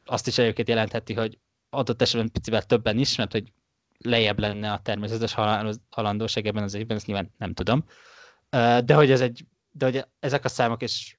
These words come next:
konzekvensen magasabbat mutatnak, mint a, a kormányzat hivatalos adatai, ami szerintem, hát ezért ezen érdemes elgondolkod-, elgondolkodni, amikor nézzük ezeket a számokat.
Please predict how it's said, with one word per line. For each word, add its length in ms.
konzekvensen 560
magasabbat 640
mutatnak, 460
mint 240
a, 320
a 160
kormányzat 580
hivatalos 580
adatai, 500
ami 180
szerintem, 800
hát 260
ezért 420
ezen 220
érdemes 520
elgondolkod-, 800
elgondolkodni, 960
amikor 280
nézzük 260
ezeket 240
a 40
számokat. 640